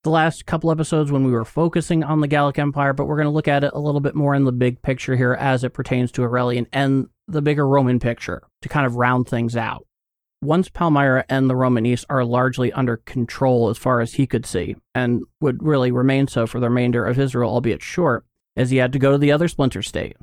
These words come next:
the Gallic Empire. And in two seventy-four, two seventy-five, that is precisely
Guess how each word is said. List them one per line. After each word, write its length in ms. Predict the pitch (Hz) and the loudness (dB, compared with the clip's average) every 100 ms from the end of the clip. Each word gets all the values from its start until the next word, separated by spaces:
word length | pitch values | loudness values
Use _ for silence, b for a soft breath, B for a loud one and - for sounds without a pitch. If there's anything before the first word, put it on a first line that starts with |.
| - | -8
the 60 | |
Gallic 340 | 127 120 123 123 | -2 0 0 0
Empire. 500 | 113 110 - - - _ _ | -4 -4 -6 -6 -10 _ _
And 220 | - 123 | -2 2
in 160 | 127 123 | 2 2
two 160 | - 151 | 0 0
seventy-four, 640 | 160 151 147 139 156 143 | 2 2 2 2 0 0
two 140 | - | 0
seventy-five, 580 | 151 147 143 139 151 143 | 0 0 0 0 0 0
that 140 | 131 135 | 0 0
is 120 | 135 | -2
precisely 960 | - 135 - 139 143 - 95 85 - | -4 -6 -4 0 0 -2 -4 -6 -8